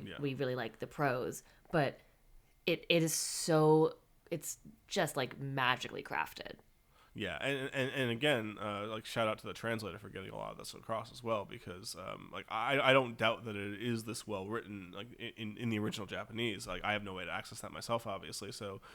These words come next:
Speaker 1: uh, the, you know, the translator did a, did a very, very good job with, uh, bringing it across as well. Um, <sighs> man, I, I don't even know what else to, to, to, like, to, to get at about, or there's so much to get at about this. Uh,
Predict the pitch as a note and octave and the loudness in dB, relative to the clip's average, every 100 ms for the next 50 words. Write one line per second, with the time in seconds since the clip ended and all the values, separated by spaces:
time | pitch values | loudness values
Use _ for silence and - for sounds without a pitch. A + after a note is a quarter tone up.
0 | - - F#2+ F#2+ G#2+ G2 G2 G2 - G2+ | -14 -4 -2 -2 -4 -4 -6 -8 -10 -10
1 | G#2 A2+ G#2+ F2 D2+ D2 E2 G2 E2+ G#2 | -6 -6 -4 -6 -8 -12 -12 -12 -12 -6
2 | G#2+ D#2+ B1 G1+ C#2+ C#2+ - - - - | -6 -6 -10 -14 -14 -12 -12 -16 -16 -16
3 | - - - - - - G2+ F#2+ D#2+ - | -14 -14 -14 -14 -16 -12 -12 -12 -16 -10
4 | A2 G2+ - G#2+ G#2+ F2+ B2 _ - G#2 | -8 -8 -10 -12 -10 -10 -14 _ -12 -10
5 | F#2+ G2 G#2+ _ - - - - _ _ | -10 -12 -16 _ -20 -20 -20 -20 _ _
6 | _ _ - - - - - _ G#2+ G2+ | _ _ -12 -10 -10 -14 -20 _ -10 -8
7 | F#2+ G#2+ G#2+ A2+ A2+ A#2 - - - - | -8 -8 -2 0 0 -2 -6 -20 -20 -20
8 | - - _ - - - D#3+ B2 A2 A2+ | -20 -20 _ -12 -8 -4 -2 0 0 2
9 | A2 A2 - G#2+ F#2 G#2 - - G#2 G#2+ | 2 0 -4 -10 -10 -12 -12 -12 -12 -10
10 | - - G#2+ - A#2+ A2 D#2+ A2+ C3 - | -12 -14 -10 -4 -2 -2 -2 -4 -4 -4
11 | A#2 A#2 - D#3 C#3+ D3 - G2+ F2 F2 | -2 -2 4 6 6 2 -4 -6 -6 -6
12 | F2+ F#2 - D#2 F2 | -6 -10 -10 -8 -8